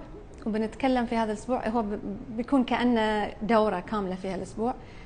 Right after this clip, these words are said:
مو بس تروحين وتستانسين وترجعين، تروحين وتتعلمين وترجعين وتطبقين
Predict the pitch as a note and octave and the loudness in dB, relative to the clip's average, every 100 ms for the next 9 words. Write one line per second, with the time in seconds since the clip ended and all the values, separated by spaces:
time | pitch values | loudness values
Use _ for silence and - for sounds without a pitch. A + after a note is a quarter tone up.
0 | - B3+ B3+ A#3+ A#3 G#3 G#3 A3 G#3 G3 | 0 4 4 2 -2 -2 2 0 0 -4
1 | G#3+ G3+ A3 G3+ F#3+ G#3 F#3+ G#3 A#3 A3+ | -2 -2 0 -2 -2 -4 -4 -2 -2 -2
2 | G#3+ - A3 G3+ - G#3 G3+ G#3 A#3+ B3+ | -4 -2 0 -2 -4 -4 -2 0 2 2
3 | G3+ G3+ F#3+ A3 G#3+ G3+ - G#3 - A#3 | 0 -4 -4 -2 -2 -4 -4 -6 0 4
4 | C4+ | 4